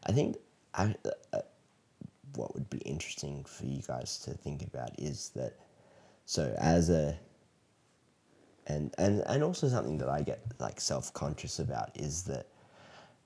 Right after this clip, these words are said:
as a young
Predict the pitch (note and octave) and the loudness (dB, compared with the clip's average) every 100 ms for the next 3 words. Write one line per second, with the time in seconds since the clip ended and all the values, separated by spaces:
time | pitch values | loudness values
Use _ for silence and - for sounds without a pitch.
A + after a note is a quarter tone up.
0 | - - D2+ D2+ D#2 C#2+ D2+ - _ _ | -8 -2 2 2 2 2 0 -8 _ _
1 | _ _ _ _ D#2 D2+ D2+ D#2+ E2+ E2+ | _ _ _ _ -4 -2 0 2 2 0
2 | F2 | -2